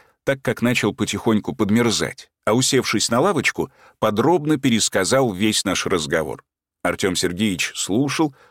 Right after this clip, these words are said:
одобрительно кивая, потом похвалил, сказав, что пока всё идёт как планировалось, но я его слегка обломил. Есть ещё одна заковыка. Возвращаясь назад, я встретил своего агента.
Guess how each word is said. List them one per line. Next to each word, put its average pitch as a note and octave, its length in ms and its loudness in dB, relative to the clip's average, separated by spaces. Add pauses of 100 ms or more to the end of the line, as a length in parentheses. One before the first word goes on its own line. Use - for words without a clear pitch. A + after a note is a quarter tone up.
одобрительно B2+ 640 2
кивая, B2 540 0 (180)
потом C3+ 320 0
похвалил, F#2+ 720 0 (200)
сказав, G#2 480 0
что F#2+ 200 0
пока B2 320 0
всё G#2+ 260 0
идёт G2+ 240 2
как - 260 -2
планировалось, G#2 840 2 (320)
но A2 480 2 (240)
я B2+ 200 2
его G#2 180 0
слегка G2+ 460 -2
обломил. F#2+ 520 0 (640)
Есть - 400 -2
ещё B2+ 420 0
одна F2 320 0
заковыка. D2 760 -4 (100)
Возвращаясь G#2 840 0
назад, G#2 400 -2
я F2 160 0
встретил G2 480 -2
своего F#2+ 440 0
агента. F2 560 -2